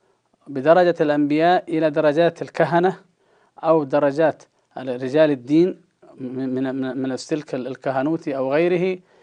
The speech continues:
ليجعلوا الأنبياء يشبهونهم، بدلا من أن يرتقوا بهم بأ-، هم بأنفسهم أو يرتقوا بالأمة إلى درجات الأنبياء. فكان ذلك التشويه سببا وباعثا أن يأتي المفكرون الماديون والعقلانيون وغيرهم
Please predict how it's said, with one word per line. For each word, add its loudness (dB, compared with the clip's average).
ليجعلوا 0
الأنبياء 2
يشبهونهم، 0
بدلا 2
من -2
أن -2
يرتقوا -2
بهم -2
بأ-، -4
هم 2
بأنفسهم -2
أو 0
يرتقوا 2
بالأمة -2
إلى 0
درجات 0
الأنبياء. 0
فكان 2
ذلك 0
التشويه -2
سببا 2
وباعثا 4
أن -2
يأتي 0
المفكرون -4
الماديون -2
والعقلانيون -4
وغيرهم 2